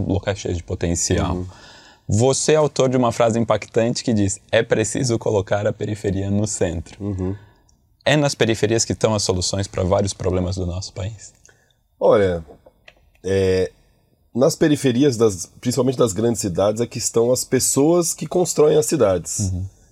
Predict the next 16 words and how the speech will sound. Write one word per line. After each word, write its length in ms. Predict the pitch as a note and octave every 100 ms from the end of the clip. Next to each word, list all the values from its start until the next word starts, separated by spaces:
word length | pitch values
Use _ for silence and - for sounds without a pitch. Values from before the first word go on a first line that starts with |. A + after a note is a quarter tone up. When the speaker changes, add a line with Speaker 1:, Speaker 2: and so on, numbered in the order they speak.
| _
Speaker 2:
Então, 380 | G#2 G2 A#2 B2
eu, 120 | B2
Speaker 1:
Sim. 60 | F#2
Speaker 2:
eu, 280 | A#2 A2+ - _ _ _ _
eu 100 | G2
acho 240 | G#2+ A2 G#2
que 580 | A2+ A2 G#2 F#2+ E2+ D#2+ - _ _
se 120 | G2+
a 40 |
gente 220 | F#2+ A2
tá 140 | - A2
falando 400 | A2+ G2+ G2+ F#2+
de, 160 | G2
de 160 | - F2
política 420 | A2 A2 - G#2
pública, 560 | - C3 C3 B2+ C3